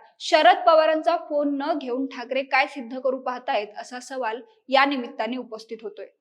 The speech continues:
या सगळ्या प्रकारानंतर महाविकास आघाडीतील वाद पुन्हा एकदा नव्याने चव्हाट्यावर आलाय, हे मात्र निश्चित.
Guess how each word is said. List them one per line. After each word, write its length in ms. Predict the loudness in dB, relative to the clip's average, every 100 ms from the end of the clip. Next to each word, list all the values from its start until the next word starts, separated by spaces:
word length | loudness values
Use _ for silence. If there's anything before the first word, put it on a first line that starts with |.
| _ _ _ _ _
या 140 | 2 4
सगळ्या 380 | 2 4 4
प्रकारानंतर 840 | 4 2 4 4 4 2 -2 -4 -4
महाविकास 640 | -4 -4 -4 -2 -2 2
आघाडीतील 500 | 0 2 -4 -4 -4
वाद 240 | 2 2 0 -8 -20 _
पुन्हा 320 | 0 2 6 4
एकदा 260 | 4 2
नव्याने 500 | 0 0 -2 -2 -6
चव्हाट्यावर 600 | 0 0 2 2 2 4
आलाय, 240 | 4 2 -2
हे 200 | -4 -4
मात्र 300 | -2 -4 -10
निश्चित. 380 | -12 -12 -12